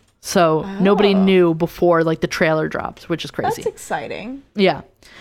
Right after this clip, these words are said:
Speaker 1: The film, uh, distributed by Lionsgate, was slated for September sixteenth release. I don't know if this ended up being the Blair Witch three that
Speaker 2: Mm.
Speaker 1: they had thought up. Um,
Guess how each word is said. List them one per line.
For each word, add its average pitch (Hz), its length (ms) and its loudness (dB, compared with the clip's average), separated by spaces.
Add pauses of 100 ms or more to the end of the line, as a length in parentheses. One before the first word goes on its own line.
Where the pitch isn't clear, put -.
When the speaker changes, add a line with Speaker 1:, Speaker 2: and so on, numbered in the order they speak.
(240)
Speaker 1:
The 202 80 0
film, 240 440 2
uh, 190 280 2
distributed 220 540 -2
by 180 100 4
Lionsgate, 208 540 2
was 185 160 -2
slated 196 420 2
for 185 320 2
September 196 560 -2
sixteenth 180 560 -4
release. 202 480 -2 (500)
I 311 120 4
don't 359 220 2
know 254 300 4
if 220 360 0 (240)
this 220 360 2
ended 214 280 2
up 180 180 0
being 202 600 0
the 180 440 0 (160)
Blair 196 340 2
Witch 185 340 0
three 202 600 0 (440)
that 208 360 0
Speaker 2:
Mm. 185 540 -12 (240)
Speaker 1:
they 220 140 4
had 214 300 2
thought 233 300 4
up. 247 260 2 (720)
Um, 175 560 0